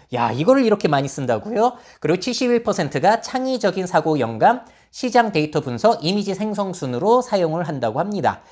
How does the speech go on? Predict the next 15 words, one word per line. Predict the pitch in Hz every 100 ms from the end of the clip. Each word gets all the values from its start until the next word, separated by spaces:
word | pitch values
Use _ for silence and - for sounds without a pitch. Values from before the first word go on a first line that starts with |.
| - - - -
저도 | - 196 233 262
전적으로 | - 208 220 220 220
공감이 | 208 180 185
되는데 | 170 143 139 170 190 107 - _ -
이런 | 175 247 254
기능들 | - 208 202 190
사용해보면 | 185 233 233 208 165 156
너무 | 117 120 208
좋거든요. | 208 156 - 110 101 101 156 175 -
그래서 | - 117 -
안 | 127
쓰시는 | 156 - 240 233 220 202
분들이 | 180 151 147 156 -
안타까울 | 147 - 202 196 156 151
정도입니다. | 127 120 117 113 101 95 104 -